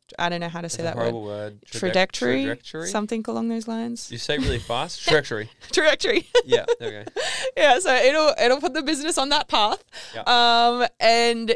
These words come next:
Speaker 1: it's just, like, a year ago, I never, like, before I went to your events, that wouldn't have even been something that would come into my brain or, or come into my consciousness. I would never even think that that is possible, that my little business from,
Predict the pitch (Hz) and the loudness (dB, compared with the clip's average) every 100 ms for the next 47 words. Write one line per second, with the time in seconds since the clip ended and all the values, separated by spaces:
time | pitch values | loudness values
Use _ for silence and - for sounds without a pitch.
0 | - 240 214 - 247 247 240 202 - _ | 0 -2 -2 0 0 2 2 2 -2 _
1 | _ _ _ _ 214 226 220 294 311 240 | _ _ _ _ -2 0 0 0 2 4
2 | 214 208 208 208 220 226 202 - 208 208 | 6 6 4 2 0 2 0 0 -2 -2
3 | 220 226 247 233 226 240 208 196 220 214 | -2 2 2 2 -2 -2 0 0 0 2
4 | 208 202 220 233 226 208 214 208 202 180 | 0 2 -2 -2 -2 0 0 -4 -8 -12
5 | _ _ - 208 208 208 190 196 190 202 | _ _ -2 -2 0 -2 -2 -2 -2 -2
6 | 190 185 - 240 226 - 214 233 240 214 | -4 -6 -4 -2 -2 -2 -4 -4 -4 -2
7 | 170 165 175 196 196 180 165 - _ _ | -4 -6 -4 -2 -2 -2 -6 -10 _ _
8 | _ _ 196 190 - 220 208 208 202 175 | _ _ 4 4 2 0 0 -2 -4 -2
9 | 196 202 196 170 165 180 190 190 190 202 | -4 -4 -4 -2 2 2 2 0 0 -2
10 | 190 - 185 180 175 165 - 185 - 165 | -4 -4 -6 -2 -4 -2 -4 -4 -2 -4
11 | 160 185 190 190 196 196 185 185 180 165 | -4 0 4 6 6 2 -2 -2 -2 -4
12 | 151 - - 170 165 160 | -4 -6 -6 -4 -4 -6